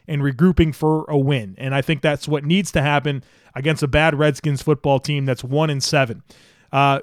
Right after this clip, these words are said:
looking ahead at the Bills' schedule, this is the final game of three in a row at home coming out of the bye. And I think they need to claim it. But then you look ahead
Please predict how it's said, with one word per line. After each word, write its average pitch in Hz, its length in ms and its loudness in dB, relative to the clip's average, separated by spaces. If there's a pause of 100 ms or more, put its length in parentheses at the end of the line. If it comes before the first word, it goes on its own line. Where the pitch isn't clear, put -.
(140)
looking 254 300 2
ahead 208 200 6
at 196 60 0
the 175 80 0
Bills' 160 260 2
schedule, 120 380 -6
this 156 200 -2
is 220 100 -4
the 180 80 2
final 214 400 -2
game 175 440 2
of 151 340 0
three 180 260 0
in 196 60 2
a 185 60 2
row 165 260 4
at 139 220 0
home 156 500 0 (340)
coming 185 320 2
out 165 240 2
of 156 60 0
the 143 80 0
bye. 117 360 -2 (240)
And 143 260 0
I 139 80 2
think 165 160 0
they 156 100 0
need 160 120 4
to - 60 4
claim 170 340 2
it. 175 120 -2
But 151 140 -2
then 160 220 2
you 170 120 4
look 220 240 4
ahead 165 480 4